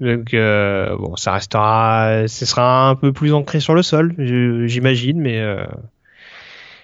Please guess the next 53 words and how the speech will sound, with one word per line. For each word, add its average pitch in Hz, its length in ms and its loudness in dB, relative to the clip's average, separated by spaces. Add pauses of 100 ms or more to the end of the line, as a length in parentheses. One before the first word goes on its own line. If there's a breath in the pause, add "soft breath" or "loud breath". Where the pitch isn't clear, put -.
je - 280 -8
pense 139 240 0
qu'on 123 100 -2
peut 127 140 -2
difficilement 135 500 2
faire 127 160 -2
pire 139 220 -4
que 131 100 0
ce - 80 -8
que 127 80 -2
font 131 160 -4
les 123 140 0
Jayhawks, 127 420 2
euh, 107 220 2
depuis 113 240 -2
quelques 123 280 2
années 123 200 4
sous - 160 -2
l'ère, 123 180 2
euh, 104 400 0
sous - 160 -4
l'ère 135 160 2
David 127 240 0
Beatty. 123 340 -4 (720 loud breath)
Euh, 135 300 4
on 147 160 2
passe 196 180 0
à 208 40 4
la 202 60 2
Pac-twelve 202 580 2
avec 170 240 -4
dans 170 100 0
la 170 100 2
division 165 800 2
Nord, 185 340 4
euh, 156 120 2
Washington 151 500 0
State 175 360 2
qui 147 540 -2
continue 185 440 4
d'enchaîner, 165 500 4
victoire, 147 640 2
euh, 120 280 2
trente 151 360 -4
et 151 80 4
un 151 260 2
à 131 80 0
sept - 320 -2
sur - 140 -2
le 143 60 -2
terrain 143 260 2
de 135 40 -4
Colorado 131 520 4